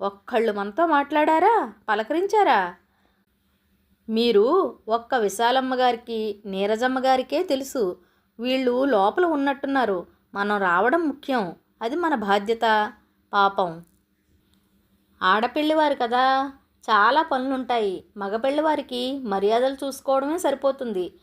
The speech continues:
ఇంతలో అక్కడికి దుర్గా ప్రసాద్ వచ్చారు. ప్రసాద్ చిన్నీని అడిగాడు,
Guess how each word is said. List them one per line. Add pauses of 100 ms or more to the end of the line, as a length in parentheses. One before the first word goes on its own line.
(300)
ఇంతలో
అక్కడికి (160)
దుర్గా
ప్రసాద్
వచ్చారు. (360)
ప్రసాద్
చిన్నీని
అడిగాడు,